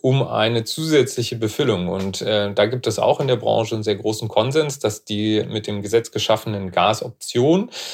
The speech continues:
durchaus, äh, bei einer sinnvollen Konzeption und Ausgestaltung dazu geeignet sind, um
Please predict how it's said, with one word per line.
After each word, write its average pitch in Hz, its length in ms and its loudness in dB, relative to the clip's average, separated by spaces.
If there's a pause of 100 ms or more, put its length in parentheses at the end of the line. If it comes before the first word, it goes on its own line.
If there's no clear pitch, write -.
(160)
durchaus, 123 720 2
äh, 120 160 -8
bei 113 220 0
einer 101 280 0
sinnvollen 107 640 2
Konzeption 120 720 0
und 101 120 0
Ausgestaltung 123 760 0 (300)
dazu 107 320 0
geeignet 120 540 4
sind, 123 340 0
um 131 360 2